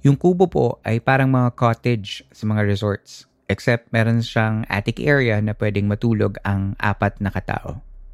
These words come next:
Kamalasan namin, dun kami naka-assign sa kubo malapit sa sapa. Anim kaming lalaki nun, kaya Napagkasundoan namin na magpapalitan kami kung sinong matutulog sa attic at sino ang matutulog sa bench ng kubo.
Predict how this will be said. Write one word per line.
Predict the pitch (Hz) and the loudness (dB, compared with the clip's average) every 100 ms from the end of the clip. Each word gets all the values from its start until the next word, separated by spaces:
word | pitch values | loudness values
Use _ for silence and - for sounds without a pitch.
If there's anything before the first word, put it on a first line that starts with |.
| - - - - - - - - - - - - | -20 -20 -20 -20 -20 -20 -20 -20 -20 -20 -20 -2
Kamalasan | 113 110 113 131 165 185 | 4 6 6 6 4 4
namin, | 175 107 120 135 - | 4 2 -2 -6 -2
dun | 104 123 | -2 0
kami | 131 117 | 0 0
naka-assign | 113 - 110 101 87 87 | -2 -4 -6 -4 -4 -4
sa | - - | -6 -8
kubo | - 143 98 82 87 - - - - | -2 0 0 -2 -4 -16 -20 -16 -6
malapit | 82 85 87 - - - | -4 -2 -4 -4 -14 -12
sa | - 80 | -10 -4
sapa. | 87 82 - - - - - - - - - - - - - - - | -4 -4 -8 -10 -14 -18 -18 -20 -20 -20 -20 -20 -20 -20 -20 -16 -2
Anim | 120 139 139 | 2 4 4
kaming | 151 147 | 4 4
lalaki | 143 143 131 123 | 4 4 4 2
nun, | 120 104 92 | 2 0 -2
kaya | 98 98 95 - - - - | -2 -2 -4 -8 -20 -16 -4
Napagkasundoan | 113 113 120 120 131 127 - 131 | 0 2 2 2 2 2 2 4
namin | 123 117 110 | 4 4 2
na | 104 101 104 - - | 2 0 -4 -8 -6
magpapalitan | 117 127 131 127 123 160 | -2 0 2 0 0 -2
kami | 160 151 113 | 0 -2 0
kung | 117 | -2
sinong | 127 127 120 | 0 0 2
matutulog | 117 - 107 107 - | 0 -2 0 0 -4
sa | - | -2
attic | 107 104 87 - - | -2 0 -4 -8 -4
at | 110 - | -4 -4
sino | - 156 127 104 | -2 0 0 0
ang | |
matutulog | 110 104 - 107 98 | -2 -2 -4 -4 -4
sa | - 104 | -4 -4
bench | 92 90 90 - - | -2 -4 -6 -10 -10
ng | - 90 | -4 -4
kubo. | - 76 78 | -2 -6 -6